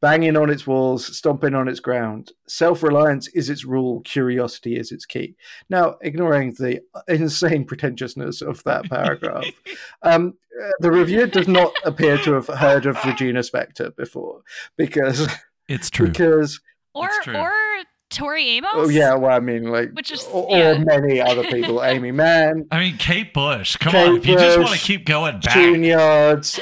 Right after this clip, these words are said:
Speaker 1: I mean, <sighs> this album is fine. It's not bad. I don't want to, I don't know,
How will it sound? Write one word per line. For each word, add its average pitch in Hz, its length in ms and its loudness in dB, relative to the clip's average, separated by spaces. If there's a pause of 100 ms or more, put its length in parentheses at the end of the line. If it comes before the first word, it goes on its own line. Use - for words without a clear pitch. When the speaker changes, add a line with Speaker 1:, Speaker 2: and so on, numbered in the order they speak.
Speaker 1:
I 156 140 4
mean, 143 560 -4 (800)
<sighs> - 100 -6 (920)
this 196 320 0
album 202 360 2
is 156 280 -2 (240)
fine. 127 460 -4 (1040)
It's 151 220 -2
not 214 340 -2
bad. 120 480 0
I 131 100 0
don't 131 260 -2
want 127 260 -10
to, 127 200 -8
I 123 80 -4
don't 113 220 -4
know, 127 380 -2